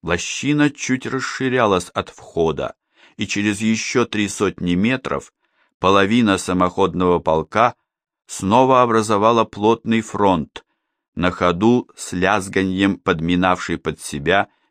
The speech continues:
невысокие деревья. В наушниках затрещало. Сквозь писк и шипение послышались неразборчивые слова, крики, прерываемые звоном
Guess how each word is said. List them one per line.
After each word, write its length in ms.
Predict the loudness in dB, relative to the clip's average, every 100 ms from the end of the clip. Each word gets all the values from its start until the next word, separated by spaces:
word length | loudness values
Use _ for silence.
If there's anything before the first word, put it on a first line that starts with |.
| -4
невысокие 720 | -2 -2 0 -2 0 -2 -2
деревья. 640 | -2 -4 -4 -6 -10 -12 _ _ _ _ _ _ _ _ _ -8
В 80 | 0
наушниках 720 | 2 4 2 -2 -2 0 0
затрещало. 1000 | 0 -2 -4 -4 -4 -2 0 0 -6 -12 _ _ _ _ _
Сквозь 520 | -20 -14 0 2 2 -12 _
писк 440 | -2 -2 -6 -16 _
и 100 | -4
шипение 840 | -2 -4 -2 0 0 0 -2 -8 _ _ _ _ _
послышались 760 | -4 -2 0 0 2 0 0 0
неразборчивые 1000 | 2 2 0 0 0 0 -4 0 2 0
слова, 580 | 0 0 4 4 2 -2 _ _ _ _ _
крики, 640 | 0 2 0 -4 -12 -12 _ _ _ _ -4
прерываемые 920 | 0 2 2 4 4 4 2 2 0
звоном 680 | -4 0 2 4 4 0